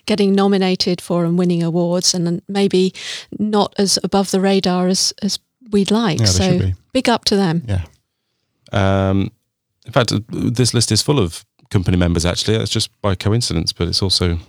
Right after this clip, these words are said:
Speaker 3: it's also true. Uh, the Flow, Chris.
Speaker 2: Uh, yeah, they just won an, an, an award, uh, the Vehicle Telematics Innovation Award at Compass Intel Tech Awards, which is an international tech award for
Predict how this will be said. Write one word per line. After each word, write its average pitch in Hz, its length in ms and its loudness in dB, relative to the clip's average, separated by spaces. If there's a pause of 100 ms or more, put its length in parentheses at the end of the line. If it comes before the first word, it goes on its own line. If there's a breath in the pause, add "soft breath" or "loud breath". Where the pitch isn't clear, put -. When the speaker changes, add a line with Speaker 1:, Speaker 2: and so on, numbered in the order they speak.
(280)
Speaker 3:
it's - 120 -6
also 113 200 2
true. 156 280 0 (840 loud breath)
Uh, 98 300 2
the 98 120 0
Flow, 151 320 0
Chris. - 500 -2 (1040)
Speaker 2:
Uh, 110 120 4
yeah, 156 180 2
they 110 120 2
just 104 180 -2
won 107 140 2
an, 92 80 -2 (100)
an, 98 300 0
an 104 120 0
award, 104 460 -2 (720 soft breath)
uh, 95 260 4
the 95 280 2
Vehicle 110 340 0
Telematics 107 640 0
Innovation 107 420 0
Award 92 300 -2
at 95 140 -4
Compass 98 380 -4
Intel 98 420 -2
Tech - 220 -4
Awards, 95 480 0 (360)
which - 160 -10
is - 80 0
an 92 280 2 (120)
international 95 760 0 (680 soft breath)
tech - 200 0
award 95 280 2
for 92 220 0